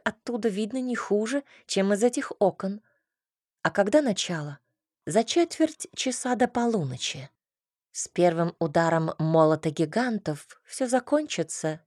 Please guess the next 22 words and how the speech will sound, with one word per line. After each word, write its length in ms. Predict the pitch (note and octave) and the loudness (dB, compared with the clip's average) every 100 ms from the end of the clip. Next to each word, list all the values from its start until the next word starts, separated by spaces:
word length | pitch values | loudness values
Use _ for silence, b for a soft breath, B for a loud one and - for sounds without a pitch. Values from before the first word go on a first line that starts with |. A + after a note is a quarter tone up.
| - | -8
и 80 | G3+ | -8
в 60 | |
Серениссиме 720 | - G3+ A3 D#4 E4+ - F3+ E3+ | -2 0 0 -2 -6 -8 -6 -6
погаснут 840 | - F#3+ E3 G#3+ A#3 - G#3 G3+ | 2 2 2 0 0 -6 -8 -10
все 260 | - - F#3+ | -10 -6 -6
огни, 640 | - F3+ E3+ F#3+ A3 D#3 _ _ _ - | -4 -4 -2 -2 -2 -4 _ _ _ 0
кроме 520 | F#3 B3+ D4 D#4 E4+ _ _ | 4 4 2 -4 -8 _ _
этих 440 | F#3 G#3+ G#3+ C#4 - | 4 4 2 -10 -2
вот 260 | F#3 G3 | -2 -2
фонариков». 720 | - A3 F3 D#3 D3+ F3+ - _ _ _ - | -6 -4 -4 -6 -10 -16 -18 _ _ _ -4
Она 280 | E3 F3+ | 0 0
указала 420 | F3+ F#3 F#3+ F#3 F3+ | 2 2 4 4 2
за 160 | F3+ | 0
окно. 540 | - F#3 - F3 D3+ _ _ _ _ _ _ _ | -2 -6 -8 -8 -10 _ _ _ _ _ _ _
«Вот, 460 | C#3+ E3+ G3 - - _ _ _ - | -6 -6 -6 -10 -20 _ _ _ -6
вот 240 | F3 G3+ | -2 -2
сейчас 760 | - G3+ - - C#4 C#4+ - - _ _ _ _ | -2 -6 -4 -4 -4 -6 -12 -14 _ _ _ _
и 100 | F3 | 0
начнется». 880 | E3 D3+ - E3 A#3 B3 - - E3 - _ _ _ _ _ _ _ _ _ _ _ _ _ _ _ _ _ - | 2 0 -4 -4 -6 -6 -12 -12 -14 -20 _ _ _ _ _ _ _ _ _ _ _ _ _ _ _ _ _ -6
Где-то 500 | D#3 E3+ B3+ E4+ C#4 | 0 2 2 2 2
на 180 | B3+ B3+ | 2 0
Джудекке 920 | F#3 G#3+ F3+ A#3 B3+ - - A#3 A3+ | 4 2 4 2 2 0 -6 -4 -4